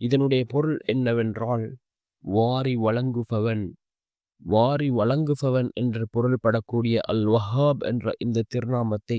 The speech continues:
அதிகமாக ஓதுவோம். இரண்டாவது திருநாமம் அல் ஃபத்தாஹ். அல் ஃபத்தாஹ், வெற்றி அளிப்பவன்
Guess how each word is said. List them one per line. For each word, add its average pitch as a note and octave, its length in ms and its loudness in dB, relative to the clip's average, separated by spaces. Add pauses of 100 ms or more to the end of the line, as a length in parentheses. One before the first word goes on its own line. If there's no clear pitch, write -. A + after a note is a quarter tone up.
அதிகமாக G#2+ 720 -2 (100)
ஓதுவோம். G#2+ 540 0 (680)
இரண்டாவது B2 680 -2
திருநாமம் A2 680 -2 (680)
அல் B2 220 0
ஃபத்தாஹ். B2+ 840 -4 (840)
அல் C#3 220 4
ஃபத்தாஹ், C#3 840 -2 (600)
வெற்றி C#3 520 0
அளிப்பவன் B2 640 0